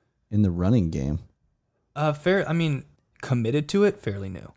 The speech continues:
Speaker 1: Okay.
Speaker 2: Um, so
Speaker 1: Okay.
Speaker 2: they, they really got in on, um, Dark Sky Distance
Speaker 1: Okay.
Speaker 2: and a group in Baltimore. Um, so we have both fronts. Uh,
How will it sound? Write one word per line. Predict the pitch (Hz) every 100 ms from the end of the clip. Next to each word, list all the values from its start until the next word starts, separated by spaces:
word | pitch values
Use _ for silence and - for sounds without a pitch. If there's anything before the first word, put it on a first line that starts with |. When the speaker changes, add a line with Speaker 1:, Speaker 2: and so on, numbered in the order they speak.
| -
Speaker 1:
Okay. | 110 90 76
Speaker 2:
Um, | 117 110 110
so | -
Speaker 1:
Okay. | 113 101 90
Speaker 2:
they, | -
they | 135 131
really | 120 139 135
got | 123 120 113
in | 113 107 104 104 -
on, | 113 104 101 101 104 - _ _ _
um, | 107 98 92 90 113 120
Dark | 113 107 -
Sky | 110 98
Distance | 92 - 95 - - -
Speaker 1:
Okay. | - 87 - _
Speaker 2:
and | 107 104 101 98
a |
group | 107 104
in | 110
Baltimore. | 101 - 104 98 101 - - _ _
Um, | 110 107 104
so | 104 107 101
we | 98
have | 101 101 - _ _ -
both | 117 123
fronts. | - 123 117 - -
Uh, | 110 110 101